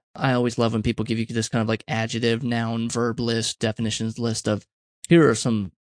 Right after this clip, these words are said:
ways to say things, share this, pu-, you know, like, a small call to action versus a big call to action." I love those kind of things. A great book that I recommend you guys check out is Words That Sell. Uh, it's just like a rhyming dictionary, but for salespeople and marketing to just,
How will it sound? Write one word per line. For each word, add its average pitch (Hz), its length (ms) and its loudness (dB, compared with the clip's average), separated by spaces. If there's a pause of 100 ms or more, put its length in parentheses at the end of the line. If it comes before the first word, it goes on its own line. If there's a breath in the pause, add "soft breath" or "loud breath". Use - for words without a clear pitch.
(260)
ways 104 260 0
to 117 60 -4
say 147 200 4
things, 143 320 2
share - 280 0
this, - 100 -4
pu-, - 200 -8
you 123 100 -4
know, 98 100 0
like, 101 220 -4
a 113 60 -2
small 123 300 2
call 117 240 2
to 120 80 2
action 117 320 0
versus 110 260 -4
a 117 60 -4
big 151 220 4
call 147 180 2
to 143 80 0
action." 131 360 0 (540)
I 123 120 4
love 110 180 2
those 104 140 -4
kind 98 140 -2
of 101 60 -4
things. 85 300 -6
A 123 140 0
great 120 260 0
book 120 220 2 (260)
that 120 340 0
I 127 60 -6
recommend 117 320 -2
you 117 40 -2
guys 113 140 -2
check - 160 -4
out 104 100 0
is 104 140 -4
Words 117 280 2
That 92 120 0
Sell. 127 480 4 (440)
Uh, 117 280 4
it's 123 180 0
just 131 280 2
like 123 260 2 (140)
a 120 120 2
rhyming 117 480 2
dictionary, 123 640 2
but 113 240 0
for 110 400 0
salespeople 113 720 0
and 104 80 0
marketing 110 460 -2
to - 120 -6
just, 107 320 -2